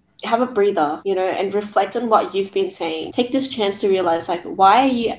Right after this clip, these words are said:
like, is there a reason why your significant other is upset? You know, like, did you do something? Or, like, to sort out what you want to say that has been upsetting you, you know, like,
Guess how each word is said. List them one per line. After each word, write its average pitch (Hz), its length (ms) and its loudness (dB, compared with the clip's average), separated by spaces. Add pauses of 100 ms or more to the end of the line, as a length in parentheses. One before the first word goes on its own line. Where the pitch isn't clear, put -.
(140)
like, 208 320 -2
is 214 180 2
there 240 260 4
a 202 40 0
reason 196 340 4
why 175 280 4
your 175 400 -4
significant 175 580 -6
other 160 240 -2
is 160 140 -4
upset? - 440 -2
You 180 80 -2
know, 165 140 -4
like, 165 180 -8
did 170 240 0
you 202 160 2
do 220 160 -6
something? 165 520 -10
Or, 220 360 6
like, 196 200 0
to - 100 -4
sort 202 260 2
out 180 220 6
what 170 280 2
you 196 140 -2
want 180 200 -2
to 180 100 -6
say 165 440 -2
that 151 120 2
has 185 180 -4
been 175 160 -2
upsetting 165 380 -2
you, 156 260 -2
you 165 120 -6
know, 160 100 -4
like, 175 240 -4